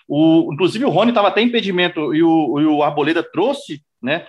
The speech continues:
o, o, o Rony pra uma posição legal. Acho que atrapalhou, mas não é só isso, né? Acho que houve uma falha ali e clássico é detalhe. O Ceni de-, deveria estar muito nervoso porque o, o,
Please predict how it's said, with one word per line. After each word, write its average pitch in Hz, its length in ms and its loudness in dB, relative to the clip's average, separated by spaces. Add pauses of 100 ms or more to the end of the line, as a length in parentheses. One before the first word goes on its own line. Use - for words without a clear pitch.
(160)
o, 127 100 -4
o, 131 840 0
o - 20 0
Rony 147 240 0
pra 147 140 -8
uma 143 160 -2
posição 147 300 -4
legal. 139 500 0 (160)
Acho 135 220 -2
que - 180 -6 (440)
atrapalhou, 185 800 4
mas 240 180 2
não 233 140 2
é 240 60 2
só 254 180 0
isso, 156 380 0
né? 117 200 -4 (120)
Acho 104 200 -8
que 135 120 -2
houve 147 180 4
uma 180 180 4
falha 175 280 2
ali 156 140 2
e 208 180 -6
clássico 233 380 -2
é 254 40 -6
detalhe. 240 480 -2 (240)
O 127 180 -6 (340)
Ceni 190 260 -2
de-, 170 260 -8
deveria 139 480 2
estar 160 140 2
muito 160 180 0
nervoso 139 360 2
porque 139 120 -6
o, 135 80 2
o, 127 480 -4